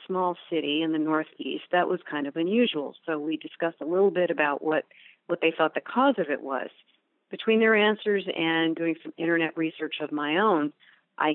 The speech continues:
came to learn that they believe a lot of it is gang-related. So I took the Springfield backdrop, some gang involvement,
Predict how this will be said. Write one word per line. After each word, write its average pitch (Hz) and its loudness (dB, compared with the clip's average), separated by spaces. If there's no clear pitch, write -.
came 160 2
to 170 -4
learn 147 -4
that 143 0
they 165 0
believe 175 4
a 175 4
lot 165 4
of 160 0
it 160 2
is 156 -2
gang-related. 165 0
So 170 2
I 165 -2
took 302 0
the 165 -10
Springfield 247 2
backdrop, 202 2
some 160 -4
gang 208 2
involvement, 170 0